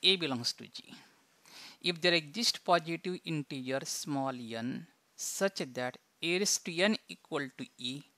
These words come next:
then n is called order of an element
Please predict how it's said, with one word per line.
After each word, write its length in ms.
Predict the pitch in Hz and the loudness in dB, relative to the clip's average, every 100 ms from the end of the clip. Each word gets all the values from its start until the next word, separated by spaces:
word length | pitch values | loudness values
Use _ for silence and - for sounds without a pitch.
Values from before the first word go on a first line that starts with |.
| _ _ - | _ _ -18
then 500 | 139 175 143 123 123 - 147 | 0 4 6 4 0 -8 -2
n 240 | 170 190 - | 0 0 -2
is 260 | 160 - | -4 -4
called 300 | - 143 139 143 - | 0 2 2 0 -2
order 420 | 147 156 165 190 196 - | 6 6 6 2 2 2
of 220 | 151 151 | 2 4
an 140 | 151 | 0
element 480 | 135 131 135 135 135 | 0 -2 -2 0 -2